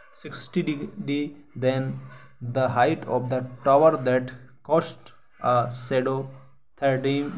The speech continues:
meter long is, तो इसमें option number first is the correct answer, ठीक है, option number first is the correct answer। नेक्स्ट क्वेश्चन देखिए, from a point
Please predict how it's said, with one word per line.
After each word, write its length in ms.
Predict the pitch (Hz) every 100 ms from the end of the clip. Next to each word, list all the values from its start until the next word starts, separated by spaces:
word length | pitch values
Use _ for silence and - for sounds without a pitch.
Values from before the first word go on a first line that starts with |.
| 135
meter 220 | 127 123 123 117 117
long 180 | 120 120
is, 240 | 104 - - - - -
तो 60 | 127
इसमें 240 | 127 143 139 131
option 260 | - 147
number 160 | 143 143
first 320 | - 147 -
is 60 | 135
the 80 | 127 123
correct 260 | 110 101 101
answer, 260 | 104 - - - - - -
ठीक 120 | 160
है, 80 | 135 113
option 240 | 127 151 143
number 160 | 143 139
first 220 | 143 143
is 60 | 135 156
the 60 | 151
correct 200 | 139 107 113
answer। 240 | 104 92 - - - - -
नेक्स्ट 180 | 156 -
क्वेश्चन 260 | - 156
देखिए, 380 | 127 117 120 104 - - - - -
from 200 | 165 175 180 170
a 20 | 170
point 380 | 147 165 165